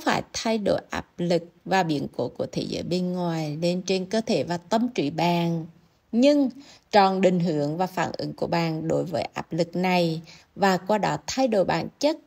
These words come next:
của tác động và ảnh hưởng của nó đối với bạn. Nhận biết và hòa hợp với quyền lực này là điều tôi hy vọng sẽ hướng dẫn bạn, vì tôi có thể đoán chắc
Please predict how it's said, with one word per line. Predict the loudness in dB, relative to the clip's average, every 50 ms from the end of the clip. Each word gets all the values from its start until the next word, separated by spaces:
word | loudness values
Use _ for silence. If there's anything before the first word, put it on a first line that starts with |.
| _ _ _
của | 2 2 2
tác | 2 -2 -6 -8 -6 -4 -2
động | 0 2 2 2 0
và | -2 -4
ảnh | -4 -4 -6 -4
hưởng | -2 0 0 -2 -2 -4 -4 -2
của | -2 -2
nó | -2 -2 -4 -4 -4 -4 -4 -4 -6 -6
đối | -4 -2 -2 -2
với | 0 0 -2 0
bạn. | 0 0 0 2 2 2 0 -2 -2 -4 -6 -8 -10 -14 _ -20 -20 -20 -14 _
Nhận | 2 4 4 4 4 4
biết | 2 2 0 0
và | 0 -2
hòa | 0 0 0 0 0
hợp | 0 0 -2 -2 -2
với | -4 -6 -8 -2
quyền | -2 0 0 2 2 2
lực | 0 0 -2 -4 -4
này | -2 0 2 2 2 2 2
là | 0 0 0 0
điều | 0 0 2 2 0
tôi | 0 0 -2 0
hy | 0 0 -2
vọng | -2 -2 -2 -2 -2 -2
sẽ | -2 -2 -2 -2 -2
hướng | -4 -4 -4 -4 -4 -2
dẫn | -4 -4 -4 -2 -2
bạn, | 0 0 0 0 -2 -2 -4 -6 -8 -10 -14 -20 -20 -20 -20 -16 _
vì | -2 -2 -2 -2 0
tôi | 2 4 6 6 6 4 2 0 -4 -8 -8
có | -8 -8 -6 -4
thể | -4 -4 -4 -4 -6 -10 _
đoán | -4 -2 0 0 0 -2 -6 -10 -6
chắc | -4 -4 -4 -4